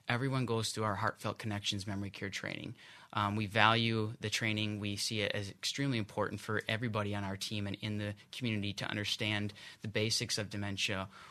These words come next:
what it consists of, um, the different types that are out there. Um, obviously the well-known ones, but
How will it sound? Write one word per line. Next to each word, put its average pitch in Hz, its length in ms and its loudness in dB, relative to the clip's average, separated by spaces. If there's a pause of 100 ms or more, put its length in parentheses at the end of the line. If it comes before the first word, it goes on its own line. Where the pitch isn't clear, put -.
(100)
what - 260 0
it - 180 -2
consists 110 520 0
of, 107 440 0
um, 104 460 -2
the 113 80 2
different 107 300 -2
types 107 300 2
that 107 80 0
are 101 120 0
out 104 240 0
there. 101 280 0 (340)
Um, 101 240 0
obviously 101 320 2
the 104 80 -2
well-known 101 440 0
ones, 104 380 0 (100)
but 104 240 0